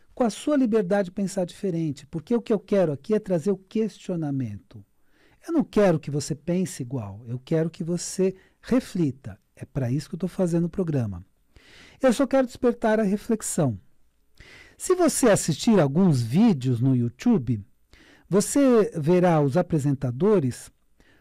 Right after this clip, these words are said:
camuflando algumas palavras. Você já viu isso? O apresentador tá fazendo, tá falando, de repente ele vai falar o nome de um país, eu nem vou citar <laughs> nome de países,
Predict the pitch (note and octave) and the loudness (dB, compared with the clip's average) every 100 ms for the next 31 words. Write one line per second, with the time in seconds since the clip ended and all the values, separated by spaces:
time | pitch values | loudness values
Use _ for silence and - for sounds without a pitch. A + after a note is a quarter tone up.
0 | _ - D#4+ D#4+ - - C#4 D4 G#3 A3+ | _ -2 2 2 2 2 4 4 2 2
1 | C4 - B3 G#3+ G#3+ F#3 D#3 D4 C#4 F#3+ | 0 0 0 2 2 0 -2 -4 -2 0
2 | C4 A#3 A#3+ F#3 - A#2+ - - - _ | 0 2 0 -2 -8 -14 -14 -20 -20 _
3 | _ _ _ _ _ _ - G#3+ A#3+ B3 | _ _ _ _ _ _ -14 -4 -2 2
4 | C4 B3 A#3+ A3+ A#3+ A#3+ B3 A#3+ G3+ G#3 | 2 4 2 2 2 0 0 2 0 2
5 | C4+ C4 A3 A#3 - A3+ A3 B3+ A#3 A3+ | 2 2 0 -4 -4 0 2 2 2 0
6 | G#3+ B3+ B3+ - A#3+ A3 A3+ - G#3+ G#3+ | 0 0 0 0 -2 0 -2 0 0 2
7 | G#3+ A3 G#3+ F3+ G3 F#3+ E3+ A#3 G#3 A3+ | 2 2 2 0 0 0 0 2 0 0
8 | D4+ F4+ C#4+ - A#3 - A#3 A3+ - F#3 | -2 -2 -2 -2 -4 -2 -2 0 -2 -2
9 | G#3 - D#3+ F3+ A3+ F3+ | -4 -6 -8 -2 0 -2